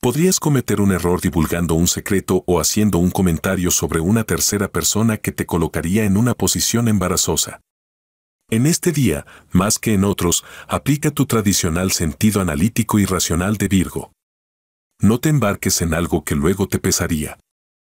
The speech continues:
Virgo, el día de hoy en tu signo se propiciará una gran necesidad de un cambio radical en alguna decisión que hayas tomado que, en su momento, parecía ser buena idea. Puede que te sientas un poco inseguro.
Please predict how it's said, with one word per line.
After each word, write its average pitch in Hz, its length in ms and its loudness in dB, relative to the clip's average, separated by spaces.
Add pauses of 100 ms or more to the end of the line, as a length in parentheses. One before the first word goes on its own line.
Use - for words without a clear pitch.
(260)
Virgo, 98 500 2 (280)
el 92 160 0
día 143 220 2
de 120 140 2
hoy 87 240 2
en 85 80 0
tu 87 120 -2
signo 107 380 2
se 95 160 -2
propiciará 90 560 0
una 104 220 0
gran 101 220 -2
necesidad 92 600 0
de 85 80 -2
un 95 160 2
cambio 104 380 0
radical 90 460 -2
en 85 120 0
alguna 98 380 0
decisión 113 560 0
que 90 180 -2
hayas 87 300 -2
tomado 90 400 -2
que, 85 300 -2 (140)
en 90 140 2
su - 140 -2
momento, 98 560 2 (260)
parecía 120 500 0
ser 98 280 0
buena 104 260 2
idea. 87 400 0 (880)
Puede 147 240 2
que 151 100 -2
te 143 120 -2
sientas 120 480 0
un 110 100 0
poco 92 300 -2
inseguro. 85 560 -2